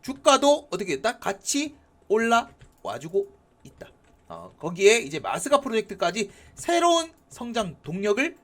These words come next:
부상하고 있다라고 하고 있죠. 근데 주주분들 그러실 수 있습니다.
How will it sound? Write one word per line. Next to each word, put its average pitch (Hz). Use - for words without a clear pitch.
부상하고 135
있다라고 104
하고 98
있죠. -
근데 311
주주분들 320
그러실 339
수 170
있습니다. 117